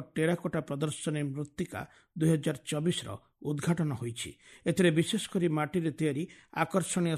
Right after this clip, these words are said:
ସାମଗ୍ରୀ ଉପଲବ୍ଧ ହେଉଛି। ଏହି ପ୍ରଦର୍ଶନୀ ଆସନ୍ତା ତିରିଶ ତାରିଖ ପର୍ଯ୍ୟନ୍ତ ଚାଲିବ। ରାଜ୍ୟସ୍ତରୀୟ ଶିଶୁ ମହୋତ୍ସବ ସୁରଭି ଦୁଇ ହଜାର ଚବିଶ ଆସନ୍ତା ମାସ ବାର ରୁ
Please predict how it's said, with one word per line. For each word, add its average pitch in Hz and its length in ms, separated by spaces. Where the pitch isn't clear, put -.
ସାମଗ୍ରୀ 156 400
ଉପଲବ୍ଧ 156 380
ହେଉଛି। 123 300
ଏହି 156 160
ପ୍ରଦର୍ଶନୀ 160 500
ଆସନ୍ତା 170 340
ତିରିଶ 175 300
ତାରିଖ 170 200
ପର୍ଯ୍ୟନ୍ତ 139 400
ଚାଲିବ। 135 260
ରାଜ୍ୟସ୍ତରୀୟ 220 680
ଶିଶୁ 185 220
ମହୋତ୍ସବ 170 360
ସୁରଭି 156 380
ଦୁଇ 165 140
ହଜାର 160 220
ଚବିଶ 151 340
ଆସନ୍ତା 180 400
ମାସ 160 140
ବାର 156 200
ରୁ 156 60